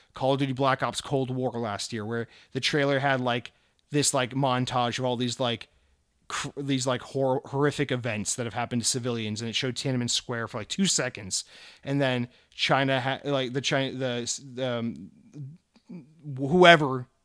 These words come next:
you know, Activision of China or someone in China had Activision remove that scene because they didn't want them referencing Tiananmen Square. They, they wanna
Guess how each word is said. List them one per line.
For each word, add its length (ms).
you 160
know, 140
Activision 480
of 60
China 260
or 40
someone 380
in 100
China 320
had 260
Activision 720
remove 440
that 200
scene 460
because 440
they 140
didn't 220
want 240
them 380
referencing 520
Tiananmen 320
Square. 300
They, 120
they 180
wanna 260